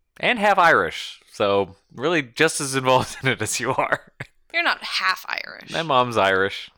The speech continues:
Speaker 1: My mom
Speaker 2: You
Speaker 1: got
Speaker 2: have some Irish.
Speaker 1: my, yeah, I got some Irish.
Speaker 2: But you're, you're mostly Italian.
Speaker 1: Yeah. Well, half. So
Speaker 2: I mean,
Speaker 1: it, it is the,
Speaker 2: mostly
Speaker 1: it is
Speaker 2: in,
Speaker 1: the leading
Speaker 2: in your bl-, in your, in your blood.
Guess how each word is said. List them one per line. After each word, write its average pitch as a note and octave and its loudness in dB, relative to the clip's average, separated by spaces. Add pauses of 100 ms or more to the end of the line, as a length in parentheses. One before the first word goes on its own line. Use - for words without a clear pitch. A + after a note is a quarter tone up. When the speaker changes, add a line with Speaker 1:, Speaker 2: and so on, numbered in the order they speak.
Speaker 1:
My A#2+ 0
mom C#3 2
Speaker 2:
You C4 -4
Speaker 1:
got A3+ 4
Speaker 2:
have G3+ 0
some A3+ 0
Irish. D#3+ -12
Speaker 1:
my, F2 0
yeah, A2+ 4
I C3 4
got D3+ 2
some F#2+ -4
Irish. E2 -2
Speaker 2:
But B3 0
you're, D4+ 2
you're D#4 0
mostly D4+ -2
Italian. F#3+ -12
Speaker 1:
Yeah. C#3 -2 (300)
Well, B2+ 2 (180)
half. F#2+ 0 (240)
So F#2+ -2 (520)
Speaker 2:
I B3+ 0
mean, C4+ 2
Speaker 1:
it, A#3+ 4
it A#3+ 2
is E4 6
the, D#4 -2
Speaker 2:
mostly D#4 4 (200)
Speaker 1:
it B3+ 4
is D3+ 2
Speaker 2:
in, B2+ -8
Speaker 1:
the C#3 0
leading C#3+ 0
Speaker 2:
in D4 -2
your D4 2
bl-, A3 -12
in C4 -4
your, A#3 -2
in A#3 -4
your G#3 -6
blood. A3 -2